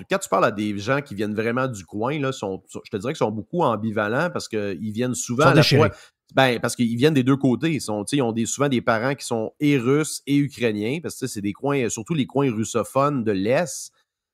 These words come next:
Speaker 1: Euh, c'est comme,
Speaker 2: Mm.
Speaker 1: tu sais, t'as un, t'as un cousin qui reste, euh, sur la frontière du Nouveau-Brunswick. Tu sais, imagine le Nouveau-Brunswick qui attaque le Québec, puis, euh, il y a quand même du monde entre les deux qui, qui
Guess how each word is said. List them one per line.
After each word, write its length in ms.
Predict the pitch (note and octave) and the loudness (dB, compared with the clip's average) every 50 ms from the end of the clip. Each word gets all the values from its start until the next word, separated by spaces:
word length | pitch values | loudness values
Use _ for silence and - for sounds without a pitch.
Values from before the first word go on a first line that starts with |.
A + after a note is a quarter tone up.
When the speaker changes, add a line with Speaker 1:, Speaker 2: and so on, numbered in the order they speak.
| _ _ _ - | _ _ _ -6
Speaker 1:
Euh, 140 | A#2 A2 G2+ G2 | -4 -4 -2 -2
c'est 160 | - - A2+ | -4 -2 2
comme, 220 | - E3+ F3+ E3+ | 2 2 4 2
Speaker 2:
Mm. 20 | D3+ | 0
Speaker 1:
tu 60 | B2+ | 0
sais, 100 | D#3+ E3 | 0 2
t'as 160 | - D3+ C3 B2 | 2 4 4 2
un, 60 | A#2 | 2
t'as 120 | - - B2 | 2 2 2
un 80 | B2 | 0
cousin 400 | A#2+ - - C3 A#2 C#3 E3 F3 | 0 0 -2 2 2 4 2 2
qui 160 | - - B2 A#2 | 2 0 0 0
reste, 300 | B2+ D3 D3 - - B2+ | 0 0 0 -2 -2 -2
euh, 200 | A2+ A2 A2 G#2 | 0 0 0 -2
sur 120 | - A2+ | 0 0
la 100 | B2 A#2+ | -2 0
frontière 340 | - B2+ B2+ A#2+ A#2+ D3 D3 | 0 0 -2 0 0 0 0
du 100 | B2+ A2+ | 0 0
Nouveau-Brunswick. 720 | A#2+ B2 C3+ B2+ A#2 B2 A2+ A2+ A2 B2+ D3 D3 C#3+ - - | 0 0 0 2 0 0 0 0 0 0 0 0 0 -2 -6
Tu 80 | F#2+ E3 | -10 -4
sais, 100 | - C#3+ | -2 0
imagine 260 | C#3+ D3 C#3 C3+ F3 | 2 2 4 4 4
le 120 | F#3 E3 C#3+ | 4 4 4
Nouveau-Brunswick 540 | C3+ C#3 D#3 C#3+ C#3 C3+ B2+ B2 D3+ E3+ | 4 2 2 2 2 0 2 0 0 0
qui 60 | E3 C3+ | 0 -2
attaque 240 | G#2+ - C#3+ - | -2 -2 -2 -2
le 80 | C#3 A#2 | -4 -4
Québec, 420 | - B2 A#2 A2 C3 D#3 F#3 F3+ _ _ | -2 -2 -2 0 0 0 -2 -2 _ _
puis, 220 | - A2 A2 A2+ A2+ | -10 -6 -4 -4 -2
euh, 380 | A2 A2 A2 A2 A2 A2 A#2+ | -4 -4 -6 -6 -8 -8 -8
il 60 | A2+ G#2+ | -8 -10
y 40 | |
a 60 | G#2+ G#2 | -10 -8
quand 140 | - B2 | -4 -2
même 140 | C3+ D#3 D#3+ C#3 | -2 -2 -2 -2
du 100 | B2 B2+ | 0 2
monde 340 | C#3 D3 D#3+ E3+ D#3+ C3+ | 2 2 2 2 2 2
entre 160 | B2+ B2+ A#2 F#2+ | 0 0 0 0
les 160 | A#2 A#2+ A2+ A2 | 0 0 2 2
deux 280 | A#2 C#3+ D#3 E3+ F3+ | 4 2 2 2 0
qui, 280 | D3 - A#2+ A2+ G2+ | -2 -4 -4 -4 -4
qui 40 | - | -6